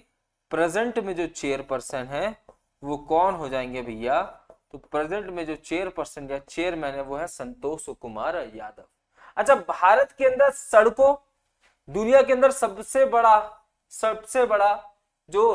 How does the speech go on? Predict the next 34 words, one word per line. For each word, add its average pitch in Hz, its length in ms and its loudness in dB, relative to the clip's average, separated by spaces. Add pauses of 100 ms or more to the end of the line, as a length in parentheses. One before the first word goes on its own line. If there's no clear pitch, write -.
(140)
रोड 214 240 6
नेटवर्क 170 440 -2
है, 123 80 -6
दुनिया 190 360 -2
के 214 120 -6
अंदर 214 280 -6
सबसे 196 580 -4
बड़ा 190 400 4
रोड 185 520 0
नेटवर्क 180 540 -4
किसके 170 360 -8
पास, 226 640 4 (400)
किसके 180 380 -4
पास, 220 540 4
किसके 180 360 -8
पास? 139 280 0
बताओ, 143 460 -2
सबसे 180 360 -6
बड़ा 180 240 2
रोड 165 200 -4
नेटवर्क 165 520 -6
यूएसए 143 560 -8
के 123 140 -14
पास। - 320 -14 (500)
भारत 185 560 4
के 220 80 -4
पास 208 300 0
कितना 214 320 -6
है 208 100 0
भैया? 214 540 -2 (360)
भारत 175 640 2
के 196 80 -4
पास 165 460 0
लगभग 160 640 -4